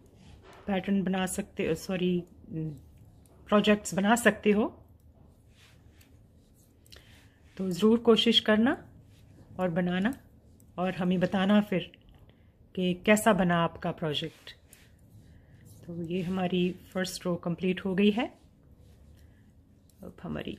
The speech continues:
सेकंड रो, तो सेकंड रो में हमने पहला फंदा ऐसे ही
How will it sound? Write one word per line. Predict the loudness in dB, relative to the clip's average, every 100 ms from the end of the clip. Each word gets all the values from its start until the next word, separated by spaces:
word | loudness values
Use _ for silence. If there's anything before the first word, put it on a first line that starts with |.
| -16
सेकंड | -16 -12 -10 -8 -6
रो, | -4 -6 -10 -20 -20 -20 -20 -20 -20 -20 -20 -20 -18
तो | -18 -18
सेकंड | -20 -14 -14 -6 -4 -2
रो | -4 -4
में | -6
हमने | -6 -6 -6 -8 -12 _ -20 -20 -20 -20 -20 -18
पहला | -12 -8 -8
फंदा | -10 -10 -8 -6
ऐसे | -8 -8
ही | -8 -8 -12